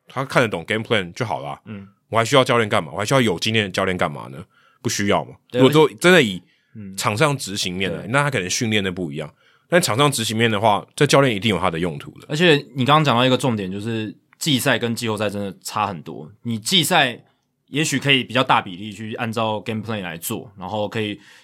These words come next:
Speaker 2: 去再做一些检讨嘛，看能，能不能去做一些优化。但是到季后赛的话，因为每一个 play 的 leverage，每一个 play 的重要性大幅的增加，然后而且整个季后赛的玩法也跟例行赛完全不一样嘛。因为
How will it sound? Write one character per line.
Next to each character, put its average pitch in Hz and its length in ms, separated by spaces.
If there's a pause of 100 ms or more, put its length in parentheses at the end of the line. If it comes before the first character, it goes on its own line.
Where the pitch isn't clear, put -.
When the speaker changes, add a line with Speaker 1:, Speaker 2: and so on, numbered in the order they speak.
Speaker 2:
去 113 640 (320)
再 143 140
做 139 120
一 135 60
些 135 80
检 104 240
讨 117 180
嘛， - 240
看 117 220
能， 110 140 (320)
能 113 100
不 117 80
能 - 20
去 113 140
做 113 160
一 107 60
些 107 100
优 101 160
化。 110 160
但 160 140
是 180 180 (480)
到 190 160
季 185 240
后 170 180
赛 156 160
的 127 120
话， 143 160
因 151 80
为 165 120
每 123 220
一 110 60
个 127 80
play 143 280
的 110 120
leverage， 113 500
每 113 140
一 - 20
个 117 80
play 135 220
的 117 80
重 123 160
要 117 100
性 117 160
大 107 180
幅 98 140
的 95 80
增 95 240
加， 95 220
然 95 100
后 135 180 (260)
而 - 120
且 - 240 (560)
整 127 240
个 131 80
季 190 220
后 170 160
赛 175 80
的 151 80
玩 120 200
法 131 140
也 98 60
跟 123 160
例 135 100
行 113 100
赛 117 120
完 104 180
全 101 160
不 104 160
一 92 80
样 90 160
嘛。 71 220
因 139 100
为 185 240